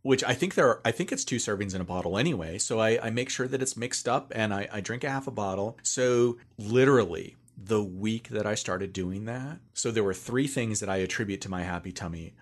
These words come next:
One is I still eat yogurt every day. Two is I drink a fiber drink every afternoon. And three, sometime during the course of the day, I drink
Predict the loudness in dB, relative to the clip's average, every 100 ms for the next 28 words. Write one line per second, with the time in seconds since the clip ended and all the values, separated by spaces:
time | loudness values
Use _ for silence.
0 | _ -4 -2 -2 -2 -2 -6 -8 -6 -4
1 | -4 -4 -4 -4 -4 -6 -6 -6 -6 -8
2 | -10 -18 _ -8 -2 2 2 2 -4 -8
3 | -6 -6 -6 -8 -10 -8 -4 -4 -4 -6
4 | -8 -10 -12 -8 -4 -4 -8 -6 -6 -4
5 | -6 -8 -8 -12 -18 _ -6 -6 -8 -6
6 | -2 -2 -4 -10 _ -6 -4 -2 -2 -2
7 | -2 -4 -6 -4 -2 -2 -6 -8 -4 -2
8 | -2 -4 -8 -12 _ -8 -8 -6 -6 -8
9 | -10